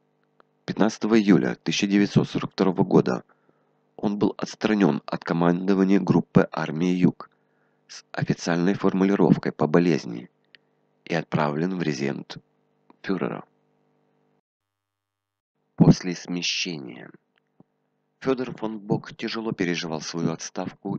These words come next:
и вынужденное бездействие. В тысяча девятьсот сорок втором по март тысяча девятьсот сорок пятый год он жил в своём имении в Пруссии. Критически отзывался о стратегии ведения войны германными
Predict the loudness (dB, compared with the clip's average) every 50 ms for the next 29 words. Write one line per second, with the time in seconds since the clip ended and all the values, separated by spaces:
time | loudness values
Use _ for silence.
0 | -8 -10 -12 -12 -10 -10 -10 -10 -10 -10 -10 -10 -10 -10 -8 -8 -8 -8 -8 -8
1 | -8 -8 -10 -10 -10 -10 -10 -10 -12 -18 -18 -16 -16 -16 -16 -16 -18 -20 _ _
2 | _ _ _ _ _ _ _ _ _ _ _ _ _ _ -12 -8 -6 -6 -6 -6
3 | -6 -8 -6 -8 -8 -8 -8 -10 -12 -12 -12 -10 -10 -10 -10 -10 -12 -12 -10 -8
4 | -6 -8 -8 -10 -14 -20 _ _ _ _ _ _ _ _ _ _ 2 2 2 2
5 | -2 -8 -8 -6 -8 -8 -8 -12 -18 -16 -14 -12 -12 -10 -8 -8 -6 -6 -6 -6
6 | -10 -10 -10 -10 -10 -10 -10 -12 -12 -14 -12 -12 -14 -12 -8 -6 -6 -6 -8 -10
7 | -12 -12 -10 -10 -8 -8 -10 -10 -10 -10 -10 -8 -8 -10 -12 -14 -14 -12 -8 -8
8 | -8 -6 -6 -8 -8 -10 -12 -4 -2 2 2 2 2 0 -4 -16 -18 -18 -20 -20
9 | -20 _ _ _ _ _ _ _ _ _ _ _ _ _ _ _ _ _ _ _
10 | _ -16 -16 -16 -14 -12 -12 -8 -8 -8 -8 -8 -8 -10 -8 -8 -10 -10 -10 -8
11 | -6 -4 -2 -4 -4 -4 -6 -8 -8 -8 -10 -12 -10 -10 -10 -8 -8 -8 -8 -6
12 | -6 -4 -4 -4 -4 -4 -6 -4 -4 -6 -6 -4 -6 -6 -6 -6 -6 -8 -8 -8
13 | -10 -10 -10 -10 -10 -12 -12 -10 -10 -10 -10 -10 -12 -14 -14